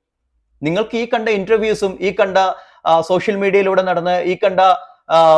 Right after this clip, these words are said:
ഷോർട്ട് ഫിലിമും സിനിമയൊക്കെ ചെയ്ത് കിട്ടുന്ന പൈസ നിങ്ങൾ എന്താ ചെയ്യുന്നത്?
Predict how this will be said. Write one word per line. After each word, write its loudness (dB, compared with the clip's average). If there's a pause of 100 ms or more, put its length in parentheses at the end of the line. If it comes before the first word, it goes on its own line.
(560)
ഷോർട്ട് 2
ഫിലിമും 0
സിനിമയൊക്കെ -4
ചെയ്ത് -2
കിട്ടുന്ന -4
പൈസ -4
നിങ്ങൾ -6
എന്താ -6
ചെയ്യുന്നത്? -8